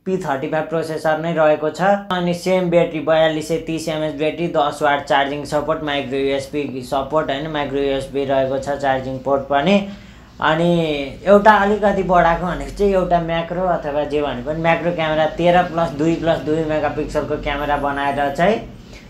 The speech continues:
तिन जिबी बत्तिस जिबी भेरिएन्टको प्राइस अठार हजार पाँच सय नब्बे। एचडी प्लस डिस्प्ले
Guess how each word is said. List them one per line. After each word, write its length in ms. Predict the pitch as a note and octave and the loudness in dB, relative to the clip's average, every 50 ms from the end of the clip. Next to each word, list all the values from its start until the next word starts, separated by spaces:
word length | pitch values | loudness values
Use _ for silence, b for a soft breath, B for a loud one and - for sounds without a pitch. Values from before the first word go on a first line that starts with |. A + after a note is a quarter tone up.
| B B - | B B -2
तिन 220 | - F#3 F#3+ F#3+ F#3 | 0 2 2 2 2
जिबी 240 | F3 F#3+ F#3+ F#3+ | 2 2 2 2
बत्तिस 460 | E3+ D#3+ F3 F3 F3 F3 F3 F3 F3 - | 2 6 6 6 6 4 0 -4 -2 -2
जिबी 220 | E3+ E3+ E3+ E3+ | -2 -2 -2 0
भेरिएन्टको 420 | D3+ D3 B2+ B2 C3+ C#3 C#3 D3+ | 0 -2 -2 -2 -4 -6 -6 -6
प्राइस 320 | D3+ - D#3+ D#3+ E3+ E3+ - | -4 -2 -2 -2 -2 -2 -4
अठार 320 | D#3 D#3+ D3+ C3+ D3 D3+ D3+ | -4 -4 -2 0 0 0 2
हजार 280 | C#3+ C3 C#3 D3+ D3 - | 2 0 0 -2 -2 -2
पाँच 200 | C#3+ C#3 C3+ B2 | -2 -4 -4 -4
सय 140 | - C#3+ C3 | -4 -4 -4
नब्बे। 340 | B2+ B2+ B2 A#2 G#2+ A#2 A2+ A2 - - - - _ _ - - _ _ _ _ _ _ _ _ _ _ _ _ _ _ - | -2 -4 -4 -4 -6 -6 -8 -8 -10 -14 -20 -20 _ _ -20 -20 _ _ _ _ _ _ _ _ _ _ _ _ _ _ 2
एचडी 340 | D#3+ D#3 D#3+ D#3 D3+ D3+ | 4 4 4 4 2 0
प्लस 280 | D3+ C#3+ D3 D#3 D3+ C3+ | 0 2 2 2 2 2
डिस्प्ले 420 | B2 C3 C3+ B2+ - - B2 A#2 | 2 -2 -4 -4 -4 -8 -8 -8